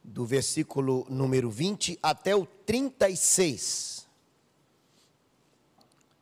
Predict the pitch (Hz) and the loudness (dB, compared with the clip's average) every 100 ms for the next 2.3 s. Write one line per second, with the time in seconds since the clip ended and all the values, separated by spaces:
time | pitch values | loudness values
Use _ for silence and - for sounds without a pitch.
0 | _ _ _ - - 104 107 170 165 196 | _ _ _ -20 -16 -10 -6 0 4 4
1 | 208 208 123 - 180 151 117 101 117 170 | 2 0 -4 -2 -4 -4 -8 0 2 4
2 | 135 156 208 | 2 0 -2